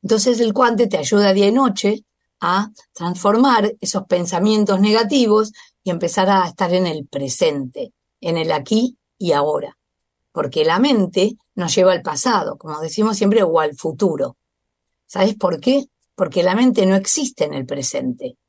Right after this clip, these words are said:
La mente solo existe en el tiempo de ayer o en el mañana. Te preocupa por lo que va a pasar o te angustia por lo que ya pasó. Entonces la mente quiere dominarnos. Es un aspecto importante, pero no somos la mente.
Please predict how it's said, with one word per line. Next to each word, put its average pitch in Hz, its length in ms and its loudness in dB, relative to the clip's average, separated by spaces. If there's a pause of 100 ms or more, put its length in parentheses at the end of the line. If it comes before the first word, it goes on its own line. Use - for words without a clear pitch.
(240)
La 165 180 -2
mente 233 340 2
solo 277 340 2
existe 214 720 -2 (420)
en 185 160 0
el 175 120 -2
tiempo 254 340 0
de 190 120 4
ayer 247 260 2
o 240 60 4
en 190 80 -2
el 160 200 -4
mañana. 170 640 -2 (420)
Te 165 160 2
preocupa 190 840 0
por 160 200 -6
lo 156 100 -2
que 170 120 -2
va 180 100 4
a 190 40 -4
pasar 196 560 0 (280)
o 175 160 2
te 175 120 0
angustia 214 640 0 (100)
por 156 240 -2
lo 156 100 2
que 151 120 -8
ya - 200 -4
pasó. - 460 -2 (440)
Entonces 190 340 0
la 185 160 4
mente 196 400 2
quiere 196 240 4
dominarnos. 151 840 -4 (160)
Es 226 160 -4
un 233 60 0
aspecto 185 360 -2
importante, 175 720 -4 (220)
pero 151 200 -8
no 190 100 -2
somos 214 380 0
la 143 180 -10
mente. 127 400 -12